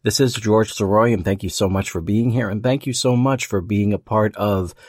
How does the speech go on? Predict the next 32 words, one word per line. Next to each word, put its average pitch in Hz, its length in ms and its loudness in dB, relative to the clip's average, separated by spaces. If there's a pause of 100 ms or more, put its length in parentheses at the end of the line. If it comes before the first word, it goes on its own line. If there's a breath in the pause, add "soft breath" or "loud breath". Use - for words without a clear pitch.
(300 loud breath)
the 101 540 0
Reaching 107 560 0
for 95 200 0
Greater 95 380 2
Glory 92 440 0
miniseries 80 840 -4
that 78 320 -6
is 82 340 -6
my 98 220 0
contribution 117 880 -2 (400 soft breath)
to 104 100 -2
the 95 80 -2
National 95 340 -2
Podcast 92 460 -4
Post 82 260 -8
Month 78 200 -8
Challenge. 69 580 -8 (560 soft breath)
Um, 76 540 -2 (100)
even 95 300 -2
though 92 380 0
the 85 600 -6
word 107 320 -2
count 113 380 0
for 85 640 0
the 82 140 -6
National 87 300 -4
Novel 73 200 -8
Writing 135 300 0
Month 123 180 -2
Challenge 110 500 0 (500 soft breath)
has 85 680 -2
stalled 87 600 0